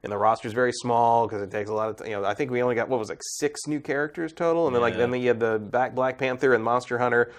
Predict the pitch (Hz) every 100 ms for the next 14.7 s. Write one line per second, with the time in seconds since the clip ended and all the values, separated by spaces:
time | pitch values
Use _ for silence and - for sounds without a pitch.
0 | - - 113 117 104 104 - 175 208 196
1 | 175 123 107 98 - 120 113 123 113 107
2 | 104 110 110 107 110 107 104 107 - 117
3 | 110 113 120 110 104 101 110 104 101 131
4 | 113 117 110 120 - 156 160 135 - 127
5 | 117 - 139 127 98 107 98 98 98 -
6 | 117 120 120 117 117 - 120 110 143 143
7 | 120 127 117 113 - - - 127 123 139
8 | 139 135 139 147 151 143 - 139 131 139
9 | 127 - 143 139 131 117 - 135 - 151
10 | 151 147 127 113 120 127 120 120 113 -
11 | 127 123 131 123 127 123 123 156 196 185
12 | 196 214 220 180 - 190 190 208 190 190
13 | 170 170 165 - 202 170 127 147 160 151
14 | 143 151 175 180 127 190 156